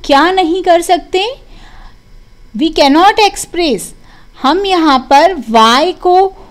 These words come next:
x के term में, ठीक है, express नहीं कर सकते। वैसे ही x को भी हम y के term में express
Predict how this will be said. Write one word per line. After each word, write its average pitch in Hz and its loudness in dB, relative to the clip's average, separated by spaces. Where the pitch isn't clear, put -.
x 240 -4
के 381 2
term 294 4
में, 311 0
ठीक 294 -4
है, 415 -4
express 320 -6
नहीं 247 0
कर 339 0
सकते। 254 -6
वैसे 226 -8
ही 370 -8
x - -8
को 392 -4
भी 381 -2
हम 330 -4
y 240 -2
के 330 -8
term 262 -4
में 269 -6
express 277 -6